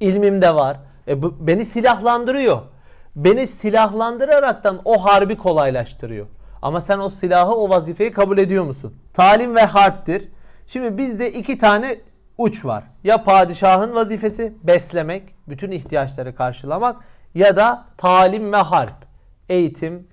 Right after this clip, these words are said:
öğretim, işte onunla amel etmek, deneyim kazanmak. Bu iki tanesini abi kainatın neticesinde, yani yaratılışın neticesinde seçmek zorundayız. Zaten he-, hep seçmiş. "İkisini de seçmedim ben." diyen bir adam yok.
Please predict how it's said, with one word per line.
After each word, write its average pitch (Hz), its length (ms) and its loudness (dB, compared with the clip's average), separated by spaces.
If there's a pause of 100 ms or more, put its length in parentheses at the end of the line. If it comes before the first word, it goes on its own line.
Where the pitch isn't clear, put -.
(160)
öğretim, 156 720 -4
işte 160 440 -8 (300)
onunla 170 360 -2
amel 160 240 0
etmek, 147 420 -8
deneyim 156 300 -4
kazanmak. 117 460 -12 (480)
Bu 262 120 -2
iki 254 260 -8
tanesini 180 840 -2
abi 165 420 -2 (100)
kainatın 170 800 -2
neticesinde, 160 920 -10 (160)
yani 131 240 -10
yaratılışın 170 580 -4
neticesinde 170 560 -10
seçmek 139 400 -12
zorundayız. 110 480 -14 (320)
Zaten 175 340 -2
he-, 202 300 -6
hep 214 120 -6
seçmiş. 139 480 -12 (200)
"İkisini 226 460 -8
de 233 100 0
seçmedim 180 600 -4
ben." 175 180 -6
diyen 185 220 -6
bir 180 120 -2
adam 165 240 -6
yok. 127 320 -12